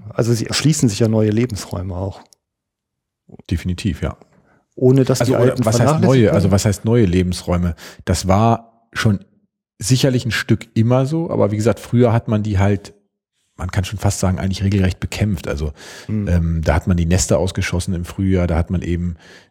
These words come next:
Speaker 2: äh, Gifteier rausgebracht, ähm, Methoden, die man heute Gott sei Dank, also wie gesagt, ich, äh, bin da kein Freund solcher
Speaker 1: Ja.
Speaker 2: Methoden. Ähm,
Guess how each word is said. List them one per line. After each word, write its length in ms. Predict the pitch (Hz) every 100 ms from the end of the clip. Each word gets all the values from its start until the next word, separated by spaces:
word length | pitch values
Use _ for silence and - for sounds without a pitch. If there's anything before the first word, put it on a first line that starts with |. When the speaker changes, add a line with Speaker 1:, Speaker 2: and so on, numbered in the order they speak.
| -
Speaker 2:
äh, 100 | 85
Gifteier 480 | 107 - - 98
rausgebracht, 880 | 95 85 92 104 87 90 95 - - _ - - _ -
ähm, 520 | 90 87 87 87 78 - _ -
Methoden, 540 | 92 - 98 104 101 85
die 140 | 95
man 340 | 95 92 85
heute 240 | 82 101 98
Gott 220 | 85 85
sei 100 | 107
Dank, 220 | 82 85
also 140 | 80 85
wie 40 |
gesagt, 200 | 87 87
ich, 260 | - - -
äh, 240 | 85 80
bin 240 | 78 92 92
da 380 | 85 80 80 - _ - - -
kein 220 | 98 107
Freund 420 | 104 82 80 80 -
solcher 240 | - 85
Speaker 1:
Ja. 60 | 107
Speaker 2:
Methoden. 460 | 107 87 85 101 117 - - - _ -
Ähm, 500 | 90 92 90 87